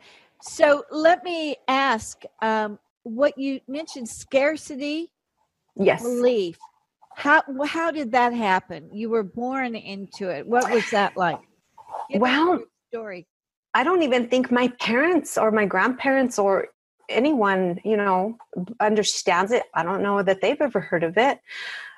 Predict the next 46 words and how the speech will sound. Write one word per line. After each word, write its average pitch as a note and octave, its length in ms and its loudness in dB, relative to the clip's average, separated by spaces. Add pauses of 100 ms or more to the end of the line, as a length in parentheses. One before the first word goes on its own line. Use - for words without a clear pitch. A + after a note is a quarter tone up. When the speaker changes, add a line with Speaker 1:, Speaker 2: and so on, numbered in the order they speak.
(160)
Speaker 2:
My, F#3+ 240 4
my F3 300 2
pa-, F#3 260 -2
father A#3 260 0
passed - 340 -2
away F#3 140 4
when F3+ 140 2
I F3 60 2
was E3+ 120 -2
twenty-three, F#3+ 720 0
so E3+ 380 0
he F#3+ 180 2
never A3+ 300 2
mentioned, D#3+ 460 -2
you G3+ 60 4
know, G3 200 4
as F#3+ 180 2
I F#3+ 60 2
said, A#3+ 240 0
I A3+ 100 2
didn't F#3+ 320 0
r-, F3+ 120 -4 (140)
run F#3+ 160 2
a-, F#3 120 0 (400)
into A#3+ 340 2
it G3 80 2
until F#3+ 260 0
my E3+ 200 2
son A#3+ 360 2
mentioned F3+ 520 0
Rich F3 240 -2
Dad, D#3+ 260 0
Poor A3+ 160 2
Dad. E3 280 2 (760)
But A3 300 2 (160)
I A3 100 2
think D4+ 580 2
just - 560 -2 (140)
w-, G#3 200 2 (180)
with G3+ 360 0
what A#3 120 4
I've A#3+ 200 2
learned G3+ 480 0 (120)
in F#3+ 100 2
these F#3 320 -2
past F#3 500 -4